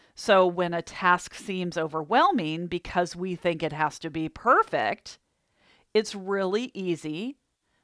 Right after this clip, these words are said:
to not get started on those things and to put them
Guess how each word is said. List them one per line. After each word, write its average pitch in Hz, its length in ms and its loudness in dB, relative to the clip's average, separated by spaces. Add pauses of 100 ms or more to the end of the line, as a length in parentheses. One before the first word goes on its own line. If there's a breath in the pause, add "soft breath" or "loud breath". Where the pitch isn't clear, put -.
(140)
to 254 140 -4
not 175 320 -2
get 214 160 -6
started 277 500 -6
on 131 180 -6
those - 240 -14
things - 440 -14 (600)
and 202 160 0
to 202 100 -10
put 170 320 -6
them 180 220 0